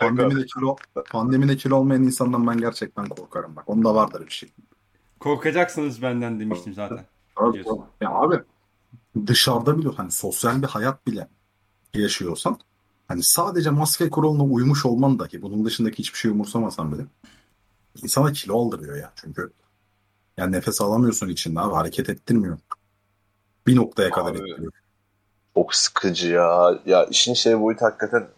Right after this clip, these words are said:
Speaker 1: ya, çenene dahi maskenin değmesi, ekstra orada biraz daha terlemen falan yok yani. Katlanır bir şey değil ya.
Speaker 2: Ya bak,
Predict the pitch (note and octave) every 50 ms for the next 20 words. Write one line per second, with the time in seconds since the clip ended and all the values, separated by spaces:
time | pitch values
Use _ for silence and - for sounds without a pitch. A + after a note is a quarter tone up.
0 | _ - - - _ _ - - - G2 G#2+ A2+ A#2+ C3+ B2+ B2 A#2 A2+ A2+ A2
1 | A2 A2 G#2+ - - A#2 A2 A2+ A2+ A2 A2 G#2+ A2 G#2+ - - A2+ - - -
2 | - A#2+ A2+ A2+ G#2+ A2+ A2 G#2+ A2+ G#2+ A#2+ A2+ A2 G#2 G#2 G#2 A2+ G#2+ - -
3 | G#2 G2 G#2 G#2 G#2 G#2 G#2+ G#2+ G#2 G2 - - G2 G2+ G#2 G2+ - _ _ _
4 | _ _ _ _ _ _ _ _ - - F2+ - - - F2+ F2 F2 F2 E2+ E2
5 | - - - - - F#2 - - G2+ G2+ G#2+ A#2 A2+ A2 G2+ G2 - - G#2 F#2+
6 | G2 F#2+ F#2+ F2 D#2+ - - - - - - _ _ _ _ _ _ _ _ _
7 | _ _ _ _ _ _ _ - - D3+ G2+ - - F#2+ - -